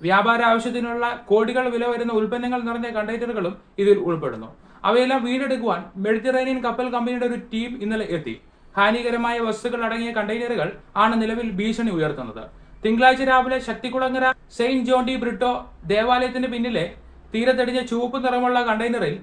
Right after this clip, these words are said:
തേയില പാക്കറ്റുകളായിരുന്നു ഉണ്ടായിരുന്നത്. മറ്റൊന്നിൽ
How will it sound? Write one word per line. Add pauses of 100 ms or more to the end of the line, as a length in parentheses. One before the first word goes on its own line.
(360)
തേയില
പാക്കറ്റുകളായിരുന്നു
ഉണ്ടായിരുന്നത്. (340)
മറ്റൊന്നിൽ